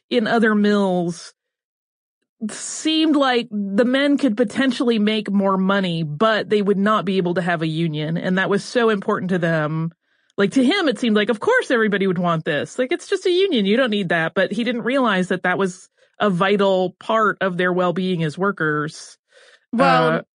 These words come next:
Speaker 2: the fact that they were working in a very dangerous environment for very
Speaker 1: It
Speaker 2: little pay kind of suggests that they did need the union. <laughs>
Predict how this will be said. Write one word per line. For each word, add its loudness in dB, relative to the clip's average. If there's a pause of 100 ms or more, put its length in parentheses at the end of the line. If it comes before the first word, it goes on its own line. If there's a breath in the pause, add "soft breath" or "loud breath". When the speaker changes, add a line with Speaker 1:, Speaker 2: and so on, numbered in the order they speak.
(140)
Speaker 2:
the -2
fact -4
that -2 (100)
they -2
were -2
working -2
in -2
a -6
very -2
dangerous -4
environment -4
for -8
very -2
Speaker 1:
It 0
Speaker 2:
little -4
pay -2
kind -2
of -6
suggests -4
that -4
they -2
did -2
need -4
the -6
union. -2
<laughs> -12